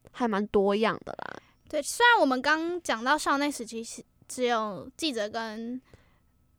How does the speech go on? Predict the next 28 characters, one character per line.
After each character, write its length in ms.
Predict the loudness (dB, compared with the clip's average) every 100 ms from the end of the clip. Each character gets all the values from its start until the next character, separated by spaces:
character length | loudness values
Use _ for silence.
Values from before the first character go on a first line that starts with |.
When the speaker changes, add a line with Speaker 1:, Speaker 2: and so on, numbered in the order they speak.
| -8
Speaker 2:
主 160 | -8
播 280 | -6 -8 -8
嘛， 220 | -8 -8 2
Speaker 1:
嗯。 60 |
Speaker 2:
但 140 | 2 4
是 100 | 2
其 160 | -2
实 100 | -2
我 80 | -2
们 120 | -2
还 140 | -6 -4
是 120 | 0
有 220 | 0 0
直 200 | -4 -8
播 220 | -2 -2
节 260 | -2 -8 -10
目， 280 | -12 -14 -4
就 120 | 0
你 120 | 0
还 140 | 0 0
是 80 | 0
可 100 | 0
以 80 |
接 240 | 0 0 0
触 160 | 0
其 200 | -6 -8
他 200 | -6 -4 -4
组 280 | -6 -12